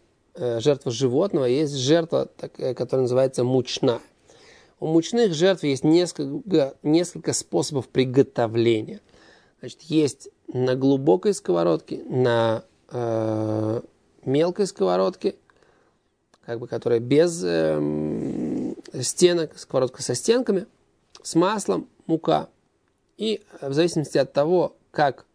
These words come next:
готовится, получается разное мучное изделие. То есть бывают мучные изделия, которые, теперь любая минха, от нее берется кмица, то есть какое-то жмение, и она приносит на жертвенник, остальное съедают коины.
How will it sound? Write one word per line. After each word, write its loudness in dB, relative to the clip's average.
готовится, 0
получается 0
разное 2
мучное 2
изделие. -4
То -20
есть -20
бывают 0
мучные 2
изделия, -4
которые, 0
теперь -4
любая 4
минха, 2
от -4
нее 6
берется 2
кмица, 0
то -18
есть -20
какое-то -6
жмение, 2
и -4
она 2
приносит 0
на 0
жертвенник, 0
остальное 2
съедают 2
коины. -12